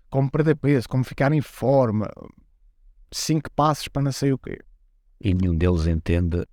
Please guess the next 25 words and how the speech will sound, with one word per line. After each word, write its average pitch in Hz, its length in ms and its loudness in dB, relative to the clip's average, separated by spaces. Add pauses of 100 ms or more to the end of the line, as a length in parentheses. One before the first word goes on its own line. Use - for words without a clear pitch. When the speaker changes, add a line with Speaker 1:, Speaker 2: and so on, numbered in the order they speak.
Speaker 2:
as 90 180 0
alterações 90 580 -2
que - 100 -8
vai 92 120 0
ter, 90 200 -2
que - 480 -8
vão 104 140 2
ter 104 160 2
uns 98 180 2
nos 92 160 0
outros. 80 320 -8 (180)
É 82 140 -6
isso. - 280 -8 (440)
Speaker 1:
Eu 165 200 4
acho, 175 320 -2
eu 160 160 0
acho 165 300 0
que 135 420 0 (380)
a 131 100 -6
maior 160 340 0
carência 143 720 0 (100)
é, 120 320 -2 (720)
eu 156 140 4
não 196 180 2
acredito 147 640 -2